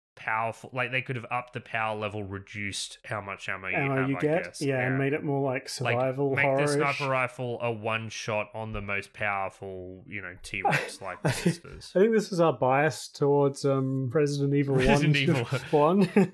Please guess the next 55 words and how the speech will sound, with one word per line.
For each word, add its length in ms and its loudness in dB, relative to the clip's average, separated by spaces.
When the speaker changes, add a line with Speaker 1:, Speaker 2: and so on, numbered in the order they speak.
Speaker 1:
All 160 4
Speaker 2:
But 80 -6
Speaker 1:
games 240 4
Speaker 2:
w- 140 -2
Speaker 1:
should 120 -2
be 140 0
like 240 0
Resident 400 -4
Evil. 300 -8
<laughs> 40 0
Speaker 2:
Yeah, 300 6
I 160 4
mean, 140 6
I 100 8
love, 400 4
I 80 6
love 280 4
scarce 520 -2
resources. 680 -2
It 80 -4
makes 320 -4
them 160 0
feel 460 2
meaningful, 640 0
right? 300 -2
Like, 120 0
Speaker 1:
Yeah, 120 4
Speaker 2:
when 100 2
you 80 2
spend 360 0
them, 80 0
Speaker 1:
absolutely. 320 -2
Speaker 2:
and 80 -2
that's 160 -2
fun. 520 -2
And 300 2
yeah, 260 6
I 100 6
didn't 260 0
feel 300 2
that 200 4
here, 320 2
even 220 2
though 160 2
I 60 2
was 140 0
lost 380 0
on 80 0
this 160 -2
deserted 560 0
island. 560 -2
Like, 240 0
I 40 0
felt 340 2
like 200 4